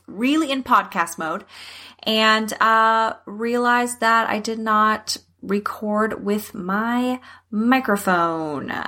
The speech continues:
So, um, the, it was the computer audio. And, you know, <sighs> sometimes I would have just said, "F it, let's just put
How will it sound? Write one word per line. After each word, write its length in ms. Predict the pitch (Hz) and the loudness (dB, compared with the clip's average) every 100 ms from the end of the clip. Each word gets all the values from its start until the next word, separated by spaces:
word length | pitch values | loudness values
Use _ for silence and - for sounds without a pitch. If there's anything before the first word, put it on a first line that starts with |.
| - - - - - | -10 -18 -20 -20 -10
So, 680 | - - 208 190 185 190 | -6 2 4 6 6 6
um, 400 | 180 165 185 180 | 6 4 4 -2
the, 240 | 180 180 160 | -4 -4 -2
it 100 | 175 | -2
was 200 | 175 - | -4 -6
the 80 | 180 | -6
computer 520 | 190 180 - 240 220 | -6 -6 0 2 4
audio. 720 | 160 170 165 156 156 208 208 _ | 4 2 0 0 0 0 -6 _
And, 420 | 202 208 208 208 208 | 0 4 4 2 -2
you 180 | 240 254 | -2 0
know, 460 | 285 277 277 269 - | 2 2 0 -4 -14
<sighs> 840 | 240 - - - _ _ _ _ - | -16 -16 -18 -20 _ _ _ _ -10
sometimes 640 | - - 320 349 339 311 | -6 -4 -2 0 2 2
I 60 | |
would 140 | 254 247 | 2 2
have 100 | 240 | 0
just 200 | 226 - | -2 0
said, 420 | 202 190 180 - _ _ _ _ _ _ _ _ | 2 2 0 -4 _ _ _ _ _ _ _ _
"F 320 | - 240 277 302 | 0 2 2 2
it, 260 | 294 285 | 2 2
let's 440 | 220 185 185 - - | 0 -4 -4 -10 -10
just 720 | - - - - - - - | -4 -2 -2 -8 -10 -10 -14
put 340 | - 247 262 | -2 2 2